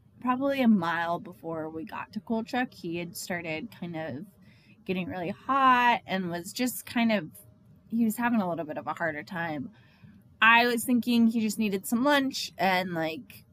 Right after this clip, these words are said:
you know, just to chill and cool down 'cause it was really warm. And I was like, "And then he'll be fine."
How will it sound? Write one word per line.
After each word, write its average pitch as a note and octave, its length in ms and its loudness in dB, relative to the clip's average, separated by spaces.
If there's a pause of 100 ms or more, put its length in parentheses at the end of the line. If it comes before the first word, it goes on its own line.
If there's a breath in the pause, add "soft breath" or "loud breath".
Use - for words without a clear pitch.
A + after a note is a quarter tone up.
(180)
you E3+ 200 -6
know, C#3 160 -4
just C3 220 -8
to - 100 -12
chill G3 440 2
and D#3+ 320 -2 (760)
cool A3+ 220 2
down F#3 300 4
'cause G#3+ 160 -2
it C4 100 4
was C4 180 4
really E3+ 180 4
warm. E3 440 -4 (420 soft breath)
And F#3+ 200 2
I F3 120 4
was F3 120 -6
like, D#3+ 160 -4
"And E3 100 -8
then D#3 120 -8
he'll G3+ 160 -10
be G2+ 100 -14
fine." - 380 -10